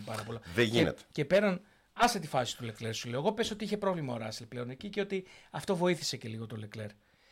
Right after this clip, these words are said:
Speaker 1: Το ότι θα πρέπει ένας οδηγός, όπως κάνει ο Χάμιλτον, τουλάχιστον σε δύο περιπτώσεις,
Speaker 2: Μμμ.
Speaker 1: να δουλέψει με τέτοια μαεστρία την προσέγγιση του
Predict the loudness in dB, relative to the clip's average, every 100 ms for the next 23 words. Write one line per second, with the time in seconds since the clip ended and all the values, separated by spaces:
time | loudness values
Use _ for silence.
0 | -20 -20 -20 _ 2 2 2 -2 -2 4
1 | 4 6 4 4 2 2 4 6 6 4
2 | -2 -2 0 4 4 4 -2 2 4 4
3 | 4 2 2 -6 _ 4 6 6 4 -2
4 | 0 0 4 4 4 0 -2 -2 -2 0
5 | -4 -8 -16 -20 -14 0 2 4 4 4
6 | 4 2 2 2 0 2 2 2 0 0
7 | 0 4 4 2 -4 -4 -2 -2 -2 0
8 | 0 0 -6